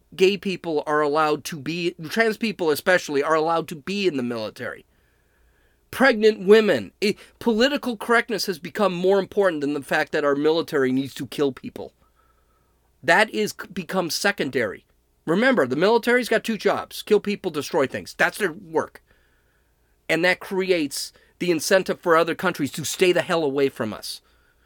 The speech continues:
But our country is putting that secondary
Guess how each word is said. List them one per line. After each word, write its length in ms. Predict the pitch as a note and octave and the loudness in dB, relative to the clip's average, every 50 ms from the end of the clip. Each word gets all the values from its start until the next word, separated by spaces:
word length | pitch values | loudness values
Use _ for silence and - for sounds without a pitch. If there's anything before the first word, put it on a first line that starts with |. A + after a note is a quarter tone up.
| _ _ _ | _ _ _
But 160 | - F3 F#3 F3+ | 2 4 4 6
our 100 | F3 - | 4 2
country 440 | - - G#3 G#3 G#3 - G#3 F#3+ | 0 0 -2 0 0 0 -2 -2
is 100 | E3 - | -2 -4
putting 340 | - - A3 G#3 F#3 F3+ D#3 | -2 -2 0 0 0 0 0
that 220 | D#3 E3 D#3+ D3+ - | 0 0 0 0 -2
secondary 840 | - - - - G3 F#3+ - F#3 C#3+ - C#3+ B2 A2+ F#2+ - - | -4 -4 -2 -2 -2 -2 -2 -4 -4 -2 -2 -2 -2 -4 -8 -14